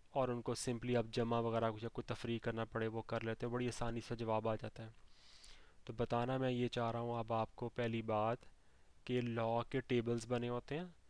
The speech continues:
उन tables की मदद से आप बड़ी आसानी से चीज़ों की values देख के तो आप जवाब निकाल लेते हैं।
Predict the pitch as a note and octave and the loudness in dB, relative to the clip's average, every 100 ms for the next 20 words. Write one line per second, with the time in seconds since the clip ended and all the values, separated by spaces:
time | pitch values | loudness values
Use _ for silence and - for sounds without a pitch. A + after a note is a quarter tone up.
0 | - - - C3 B2 B2 A#2+ D3+ - C#3 | -20 -20 -8 -6 0 2 4 2 2 0
1 | A#2+ A2 A2+ - - A#2 A2+ A#2 B2 C3 | 0 2 2 6 6 6 4 2 2 0
2 | - A#2 A#2 A#2 B2 - B2+ A#2 A#2+ - | 0 0 0 4 4 4 -2 -4 -4 -2
3 | A#2 A2+ A2 A2+ A#2 G#2 A2 G#2+ - - | 0 2 4 4 0 -2 -2 -2 -4 -6
4 | F#3 - - - - - - - - A#2 | -6 -8 -18 -20 -20 -20 -20 -6 4 4
5 | A2+ A#2+ A2+ A2+ - A2+ A2+ A2 A2 A2 | 4 2 4 4 2 -4 0 0 0 -6
6 | - A2 A2 | -8 -10 -10